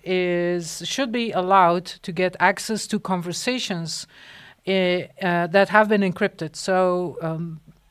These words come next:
uh, basically, this comes down to the fact that,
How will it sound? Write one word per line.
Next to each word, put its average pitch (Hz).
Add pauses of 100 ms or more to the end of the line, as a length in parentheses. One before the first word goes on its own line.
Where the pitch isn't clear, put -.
(760)
uh, 175 (560)
basically, 220
this 196
comes 190
down 208
to 202
the 175
fact 190
that, 185